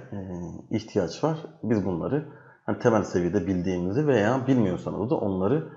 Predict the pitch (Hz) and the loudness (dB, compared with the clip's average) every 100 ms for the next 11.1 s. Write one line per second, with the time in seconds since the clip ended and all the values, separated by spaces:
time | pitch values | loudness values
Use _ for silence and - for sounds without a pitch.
0 | - - _ - - 92 117 117 - 123 | -20 -20 _ -10 -6 -2 0 2 0 0
1 | 95 82 80 87 85 85 156 160 - - | 0 -2 -2 -2 -2 -2 -2 -4 -12 -18
2 | - - 110 90 92 85 82 120 160 - | -8 -4 -4 -2 -2 -2 -2 -2 -4 -8
3 | - 110 107 98 165 156 - - - _ | -12 -10 -4 -2 -2 -4 -10 -20 -20 _
4 | 202 165 - - - 143 135 123 110 123 | 2 2 2 -6 2 2 4 0 4 4
5 | 127 123 - - 113 120 110 - - 120 | 4 0 -6 0 2 2 0 -6 0 2
6 | 98 90 101 92 123 87 - - - - | 2 0 -4 0 0 -2 -6 -14 -18 -6
7 | 92 - - _ _ _ 95 90 85 110 | -6 -6 -20 _ _ _ 0 2 2 0
8 | 127 95 95 87 - 78 104 143 - - | 0 0 0 -2 -6 -6 -6 -4 -6 -6
9 | - 113 - 80 - - - - - _ | -10 -10 -4 -6 -6 -16 -20 -20 -20 _
10 | _ _ _ 196 196 147 110 82 - - | _ _ _ 2 6 6 4 0 -4 -10
11 | - | -12